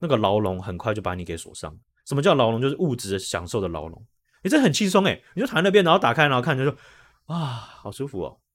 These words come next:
就你会觉得就是你不需要自己滑，你只要就大拇指这样往下滑，往下滑，你就可以看到不同东西，娱乐的，然后穿插政治的，就很像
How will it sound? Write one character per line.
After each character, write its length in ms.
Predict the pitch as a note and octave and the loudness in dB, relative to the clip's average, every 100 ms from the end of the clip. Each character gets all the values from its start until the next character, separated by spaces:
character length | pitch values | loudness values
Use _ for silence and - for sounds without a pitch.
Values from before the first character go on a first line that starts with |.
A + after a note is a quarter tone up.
| _ _ - | _ _ -2
就 80 | |
你 80 | E3+ | 0
会 80 | F3+ | 4
觉 120 | D#3 | 4
得 120 | B2+ | 2
就 100 | B2 | 2
是 220 | C#3+ C#3+ - | 0 -2 -4
你 100 | C#3 | -6
不 220 | B2+ A3+ F3 | -4 -2 -2
需 120 | D#3+ | 2
要 120 | D#3 | 2
自 160 | D#3+ B2+ | 2 -6
己 160 | G2+ | -4
滑， 140 | B2 B2 | 0 0
你 100 | E3 | 2
只 80 | |
要 80 | D3+ | 2
就 280 | E3+ D#3+ - _ _ - | 2 -2 -6 _ _ -2
大 120 | D#3+ | 0
拇 140 | D3 | 0
指 60 | A#2 | 0
这 60 | C#3+ | 0
样 100 | C3 | 0
往 120 | G2 | 0
下 160 | C3+ | 2
滑， 140 | A#2+ G#2+ | 2 0
往 140 | G2 | -2
下 180 | F#2 A2 | -2 -2
滑， 260 | F#2 E2 D#2 | -2 -8 -10
你 60 | F#2 | -8
就 100 | B2 | -4
可 80 | G#2 | -4
以 60 | |
看 180 | F2+ A2 | -6 -8
到 80 | G2+ | -8
不 160 | B2+ | -8
同 140 | G#2 F2+ | -8 -8
东 120 | F#2 | -8
西， 140 | G2+ - - | -10 -12 -4
娱 160 | C#3 | 2
乐 160 | F3 E3 | 8 8
的， 240 | A#2+ E2+ _ _ _ - | 8 0 _ _ _ -4
然 120 | A2 | -2
后 60 | |
穿 180 | D3 C#3 | -2 0
插 140 | C#3+ C#3 | 0 0
政 180 | D3 | -2
治 140 | B2+ B2 | -4 -4
的， 160 | F#2+ - - | -6 -8 0
就 80 | A#3 | 2
很 80 | E3 | 4
像 160 | G3+ | 2